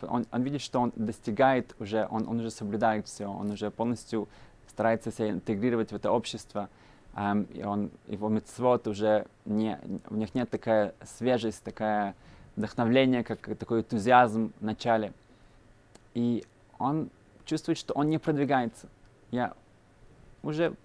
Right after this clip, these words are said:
всё, всё стало частью этой, опять же, это рутина. И уже нету такого вдохновения, которое в нача-, было в начале. И человек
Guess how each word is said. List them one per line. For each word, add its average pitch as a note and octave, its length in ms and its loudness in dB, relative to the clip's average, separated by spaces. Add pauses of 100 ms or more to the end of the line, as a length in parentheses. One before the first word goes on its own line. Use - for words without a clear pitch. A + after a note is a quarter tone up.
(280)
всё, D3+ 320 2 (480)
всё - 200 -4
стало C#3 420 6 (200)
частью C3 460 0
этой, A#2 220 2
опять A#2+ 260 0
же, A#2 60 -2
это G#2+ 160 -4
рутина. B2+ 520 2 (560)
И A#2+ 220 2
уже B2+ 220 0
нету E3 480 2
такого C#3 280 0
вдохновения, C#3+ 920 4
которое B2 280 0
в A#2 80 2
нача-, A#2+ 340 0
было A2+ 180 0
в A2+ 40 0
начале. G#2 400 -2
И G2+ 60 -10
человек C#3 360 -4